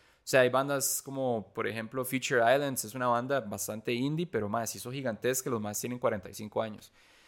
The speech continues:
Entonces, uno nunca sabe realmente cuándo le toca, pero, di, es lo que te digo, es realmente seguir siempre como con ese journey de perseguir lo que uno le cuadra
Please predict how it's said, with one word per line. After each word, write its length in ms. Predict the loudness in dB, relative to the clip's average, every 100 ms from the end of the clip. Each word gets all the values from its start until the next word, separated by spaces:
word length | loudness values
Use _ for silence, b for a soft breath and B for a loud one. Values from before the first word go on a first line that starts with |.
| b
Entonces, 280 | -6 0 4
uno 140 | 4 4
nunca 240 | 6 6
sabe 200 | 8 8
realmente 380 | 8 4 0 2
cuándo 240 | 4 6 4
le 80 |
toca, 400 | 4 2 2 0
pero, 220 | 0 0 0
di, 260 | -2 -4 -8
es 180 | -12 -8
lo 100 | -4
que 100 | -4
te 100 | -2
digo, 220 | 2 2
es 80 | 4
realmente 440 | 2 2 -2 -2
seguir 400 | -2 -4 -4 -6
siempre 380 | -6 -10 -8 -8
como 240 | -8 -10
con 160 | -8 -8
ese 220 | -4 -4 0
journey 480 | 0 0 -2 -8 -8
de 520 | -8 -6 -6 -10 -10
perseguir 480 | -8 -6 -8 -8 -6
lo 120 | -4
que 80 | -4
uno 80 | -6
le 120 | -8
cuadra 520 | -2 2 2 0 -4